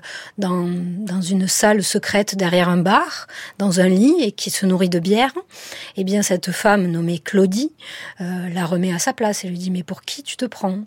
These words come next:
Euh, voilà, elle lui fait tout un discours.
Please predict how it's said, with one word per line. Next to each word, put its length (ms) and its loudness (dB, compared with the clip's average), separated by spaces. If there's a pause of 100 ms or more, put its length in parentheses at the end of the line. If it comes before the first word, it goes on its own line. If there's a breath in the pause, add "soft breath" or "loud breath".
(600 loud breath)
Euh, 40 -10 (300)
voilà, 180 -10 (100)
elle 60 -10
lui 60 -8
fait 140 -4
tout 220 -8
un 80 4
discours. 520 2